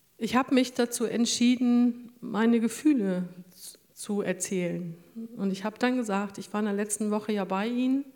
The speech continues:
Sie haben mir einen kleinen Zettel rübergeschoben.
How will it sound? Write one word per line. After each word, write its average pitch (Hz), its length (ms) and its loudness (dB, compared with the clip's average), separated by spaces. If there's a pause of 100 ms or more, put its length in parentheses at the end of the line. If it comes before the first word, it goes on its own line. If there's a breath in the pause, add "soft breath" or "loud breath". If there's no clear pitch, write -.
(400 loud breath)
Sie 220 160 0
haben 254 100 4
mir 262 100 6
einen 233 100 4
kleinen 233 300 0
Zettel 240 360 -2
rübergeschoben. 185 920 -4